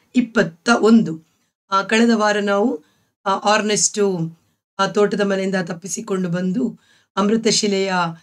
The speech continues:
ವ್ಯಾಪಾರಿಯ ಬಲ್-, ಬಳಿ ಕೆಲಸ ಮಾಡಿದ್ದು, ಆಗ ಒಬ್ಬ ಅಲ್ಲಿ ಶಿಲ್ಪಿ ಬಂದು ಅವನನ್ನ ರೂಪದರ್ಶಿಯಾಗಿ ಇಟ್ಟು ಚಿತ್ರ ಮಾಡಿ, ಆ ಚಿತ್ರವನ್ನೆಲ್ಲ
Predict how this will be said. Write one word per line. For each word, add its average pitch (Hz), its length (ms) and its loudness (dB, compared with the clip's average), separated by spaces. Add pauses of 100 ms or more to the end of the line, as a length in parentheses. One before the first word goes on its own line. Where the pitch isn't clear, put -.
(180)
ವ್ಯಾಪಾರಿಯ 196 480 0
ಬಲ್-, 185 300 -6
ಬಳಿ 180 160 -2
ಕೆಲಸ 180 260 -4
ಮಾಡಿದ್ದು, 175 580 -2 (420)
ಆಗ 269 320 2
ಒಬ್ಬ 202 280 0
ಅಲ್ಲಿ 190 200 0
ಶಿಲ್ಪಿ 208 400 -4
ಬಂದು 220 480 0 (320)
ಅವನನ್ನ 233 420 4
ರೂಪದರ್ಶಿಯಾಗಿ 190 840 -2
ಇಟ್ಟು 185 380 -4 (260)
ಚಿತ್ರ 202 280 -2
ಮಾಡಿ, 185 280 0
ಆ 185 120 0
ಚಿತ್ರವನ್ನೆಲ್ಲ 202 640 -2